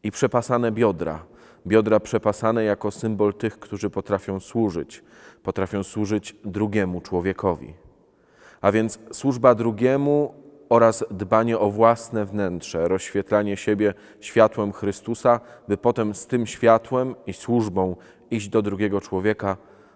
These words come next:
to jedyna recepta na to, by pięknie oczekiwać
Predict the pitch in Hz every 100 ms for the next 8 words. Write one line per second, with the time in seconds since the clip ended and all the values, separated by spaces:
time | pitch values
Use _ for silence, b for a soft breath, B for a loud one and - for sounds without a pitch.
0 | B 104 104 101 107 90 87 - 95 -
1 | 90 92 95 - 107 113 b b b 95
2 | 92 - 110 107 - 98 - 107 - 101
3 | - 92 92 - -